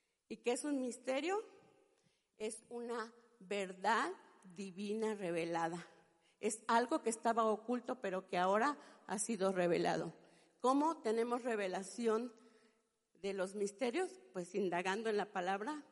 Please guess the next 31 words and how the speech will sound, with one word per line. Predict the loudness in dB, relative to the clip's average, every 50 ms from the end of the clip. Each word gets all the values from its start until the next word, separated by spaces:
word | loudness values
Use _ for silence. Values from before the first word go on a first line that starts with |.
| _ _ -8
¿verdad? | -6 -4 -4 -4 -2
Cuando | 0 2 2 2 2 0 0 -2
tú | -2 -4 -2
lees | 0 0 0 0 0
la | -2 -2
Escritura | -4 -4 -6 -6 -6 -2 0 2 2 2 2 0 -2 -10 -20 -20 -16 -8
y | -4 -2
el | -2 -2
Espíritu | -2 -4 -4 -2 -2 -2 -2 -2 -2 -2
Santo | -2 0 0 0 2 2 0
te | 2 4 4
abre | 6 6 6 4 2 2
la | 2
Escritura | 0 -2 -2 -4 -2 -2 0 2 2 2 4 4 2
y | 2
entonces | 2 0 0 -4 -6 -6 -6 -6 -8 -12 -20 -20 -20 _
viene | -16 -10 -2 2 4 4 4 4 4 4
esa | 2 2 0 0
revelación, | 0 0 -2 -2 -2 -2 -4 -4 -4 -4 -4 -4 -4
viene | -2 -2 0 0 0 0 -2 -2
ese | -4 -2 -2 -2
entendimiento, | -2 0 0 0 -2 0 0 0 0 0 0 0 -2 -2 -6 -8 -8 -10 -14 -20 -20 _ _ _ _ _ _ -20
¿verdad? | -20 -20 -20 _ _ _ _ _ _
Eso | 0 0 0 0 -2 -2 -4 -6 -6 -6 -10 -16 -20 -20 _ -20 -12 -6
es | -2 -2 0 0
lo | 0 -2 -2
que | -2 -4
significa | -6 -4 -6 -4 -2 -2 -2 -2 -2 -4 -6 -6 -6 -6 -6 -6 -6 -10 -14 -20 _ _ -4
misterio. | -2 0 0 0 -2 -4 -2 2 2 2 2 2 -2 -4 -6 -8 -12 -4
Mi-, | 0 0 0 0 -2 -6 -20 -20 -20 -20 _ _ _ _ _ _ _ _
son | -4 0 2 2 2 2 -2